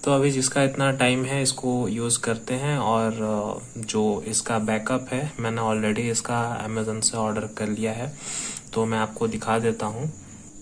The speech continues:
ये जो है आप देख पा रहे हो, ये जो है Amazon का डब्बा है ये वाला,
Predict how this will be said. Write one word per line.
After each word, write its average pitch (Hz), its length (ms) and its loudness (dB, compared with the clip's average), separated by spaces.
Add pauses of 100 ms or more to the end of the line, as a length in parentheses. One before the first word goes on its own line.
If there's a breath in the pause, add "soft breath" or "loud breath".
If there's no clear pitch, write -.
(1040 loud breath)
ये 160 240 4
जो 156 140 6
है 156 100 4
आप 156 160 6
देख 139 300 2
पा 135 140 4
रहे 135 100 4
हो, 151 180 8
ये 135 240 8
जो 135 160 0
है 135 320 0 (100)
Amazon 131 400 0
का 131 480 -2 (120)
डब्बा 120 440 0
है 123 340 -2
ये 120 100 -2
वाला, 117 280 -4